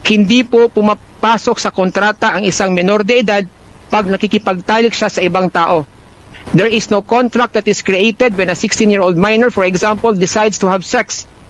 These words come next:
with another person. Considering that we cannot apply consent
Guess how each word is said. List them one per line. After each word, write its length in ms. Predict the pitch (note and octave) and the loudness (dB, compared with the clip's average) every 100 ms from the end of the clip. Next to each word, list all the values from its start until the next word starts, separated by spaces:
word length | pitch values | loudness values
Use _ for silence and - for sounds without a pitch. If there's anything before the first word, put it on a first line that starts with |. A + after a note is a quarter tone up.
| - | -4
with 160 | G3 | 0
another 320 | F#3 G3 F3+ F3 | 0 0 -2 0
person. 400 | E3+ D#3+ D#3+ C3 - - - - - - - - - - - - - - - - - - - - - - - - | 0 0 -2 -4 -10 -20 -20 -20 -20 -20 -20 -20 -20 -20 -20 -20 -20 -20 -20 -20 -20 -20 -20 -18 -18 -16 -16 -4
Considering 560 | G#3+ D4+ D4+ C#4+ B3+ | -2 0 0 2 2
that 160 | G#3+ G3+ | 2 0
we 160 | A#3 | -2
cannot 320 | B3 B3 A#3 - | 0 0 -2 -2
apply 400 | G#3 - A3 A3+ G#3+ | -6 0 0 0 -2
consent 480 | - G3+ F#3+ A3 G#3 | -2 0 0 0 -4